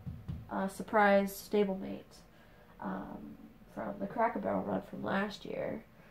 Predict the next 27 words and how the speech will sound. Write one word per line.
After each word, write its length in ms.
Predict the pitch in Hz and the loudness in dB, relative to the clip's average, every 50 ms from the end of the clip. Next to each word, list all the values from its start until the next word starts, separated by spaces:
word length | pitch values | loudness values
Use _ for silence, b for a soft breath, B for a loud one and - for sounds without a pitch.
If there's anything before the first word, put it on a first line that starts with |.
| B B B B B B B - - - - - | B B B B B B B -20 -20 -10 0 2
Um, 440 | 220 220 208 196 - - - - - - - - - - - - - - - - - - - - - - - - - - - - - - - - - - - - | 4 6 6 6 4 2 0 -4 -6 -10 -14 -18 -20 -20 -20 -20 -20 -20 -20 -20 -20 -20 -20 -20 -20 -20 -20 -20 -20 -20 -20 -20 -20 -20 -20 -20 -20 -20 -14 -4
yeah. 280 | 220 240 240 - - - - - | 0 4 4 4 4 2 4 6
<laughs> 460 | 349 330 320 320 320 359 349 320 285 - - - B B B B B B B B B B B B - - - - | 6 6 6 6 6 6 6 6 4 0 -8 -16 B B B B B B B B B B B B -20 -8 -4 0
Um, 500 | - 233 220 214 214 226 220 220 226 226 - - - - - - - | 2 2 2 2 0 -2 -4 -6 -10 -16 -18 -20 -20 -20 -20 -8 -2
but 80 | - 320 | 2 4
you 160 | 320 339 339 | 4 4 2
can, 180 | - 427 415 392 | 2 0 0 2
like, 240 | 392 381 359 370 | 2 2 2 2
dabble. 640 | - 294 277 269 277 269 277 277 277 277 277 277 - | 4 6 6 6 8 8 10 10 10 10 8 6 4
Like 120 | 277 269 277 | 0 -2 -2
I 20 | |
said, 160 | 269 - 240 | -2 -2 -4
I'm 80 | 240 233 | -4 -2
kinda 200 | - 294 302 294 | -2 -2 0 0
making 220 | 269 233 226 214 | 0 -2 -2 -4
this 160 | 220 220 - | -6 -4 -4
up 140 | 214 208 - | -2 0 0
as 100 | 214 208 | 0 0
I 80 | 202 202 | 0 0
go, 300 | 185 190 190 185 196 208 | 0 2 4 4 4 4
so 240 | - - 202 202 190 | 2 0 -4 -4 -4
sorry 440 | - - 214 208 196 196 202 208 | -4 -4 -4 -2 -2 0 0 2
if 140 | 214 - - | 0 0 0
it's, 180 | - - - - | -4 -6 -2 -2
like, 140 | 220 214 - | -2 0 0
a 60 | 202 | 0
very 520 | 185 190 185 190 - 180 190 196 190 196 | 0 0 0 0 -2 -4 -4 -4 -4 -6